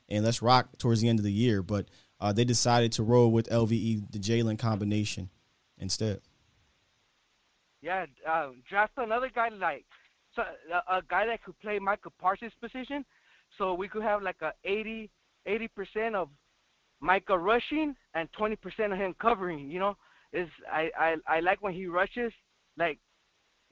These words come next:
Speaker 2: they don't know when he's coming, so that's, like, perfect for Micah. You know,
Speaker 1: Yeah.
Speaker 2: it just seems like a perfect situation for him, and that's something I'm looking forward to next year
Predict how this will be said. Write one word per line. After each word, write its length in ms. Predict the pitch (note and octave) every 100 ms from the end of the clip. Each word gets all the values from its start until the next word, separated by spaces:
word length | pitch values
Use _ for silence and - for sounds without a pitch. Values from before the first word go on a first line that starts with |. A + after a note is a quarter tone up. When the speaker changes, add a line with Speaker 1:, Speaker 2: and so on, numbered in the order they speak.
| -
Speaker 2:
they 120 | F3 A3+
don't 140 | B3
know 140 | B3
when 180 | B3+ A3+
he's 160 | A3 G#3 -
coming, 380 | C4+ C4 A3+ -
so 320 | F#3 E3+ C#3+ - _ _ -
that's, 160 | E3+
like, 140 | G3+ - _ _ _ -
perfect 420 | G#3+ B3 A#3+ G#3
for 120 | F#3
Micah. 440 | E3+ E3 - C3+ A#2+ _
You 120 | C#3+
know, 200 | E3 F#3+ - B2+
Speaker 1:
Yeah. 180 | B2 G#2
Speaker 2:
it 160 | E3 F3
just 140 | A3 - -
seems 200 | A3 A3
like 160 | G3+
a 60 | -
perfect 460 | - G3+ G#3+ G#3+ -
situation 560 | F3+ - F#3 G#3 G#3+ F3
for 80 | D#3+
him, 260 | D3 C#3+ - - _ _
and 340 | C3 D3+ C#3+ B2+ _ - - B2
that's 220 | F3 F3+ - - _
something 280 | G3+ F3+ F#3
I'm 180 | D#3 D#3+
looking 260 | F#3 D#3 -
forward 320 | F#3 G3 F3+ -
to 80 |
next 320 | D#3+ F#3 - -
year 200 | A3+